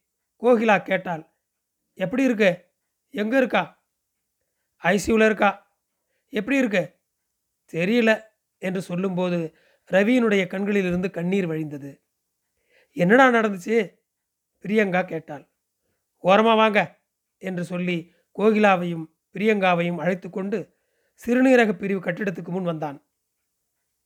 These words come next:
"டாக்டர் என்ன சொன்னாங்க?" "கொண்டாந்ததுமே மொட்டை போட்டு, கட்டு போட்டு, உள்ளார கொண்டுகிட்டு போயிட்டாங்க." "எப்படி நடந்துச்சு?" கோகிலா கேட்டாள்.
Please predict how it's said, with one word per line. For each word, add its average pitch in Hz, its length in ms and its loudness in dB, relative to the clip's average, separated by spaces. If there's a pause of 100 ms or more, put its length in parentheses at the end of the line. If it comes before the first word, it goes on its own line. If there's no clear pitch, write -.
(260)
"டாக்டர் 180 320 0
என்ன 202 180 2
சொன்னாங்க?" 202 420 -2 (1400)
"கொண்டாந்ததுமே 220 720 2 (600)
மொட்டை 185 280 -6
போட்டு, 196 380 -4 (440)
கட்டு 185 280 -6
போட்டு, 196 340 -2 (460)
உள்ளார 233 260 6
கொண்டுகிட்டு 214 380 -2
போயிட்டாங்க." 185 380 0 (960)
"எப்படி 185 260 -2
நடந்துச்சு?" 233 480 2 (500)
கோகிலா 202 320 0
கேட்டாள். 160 400 -10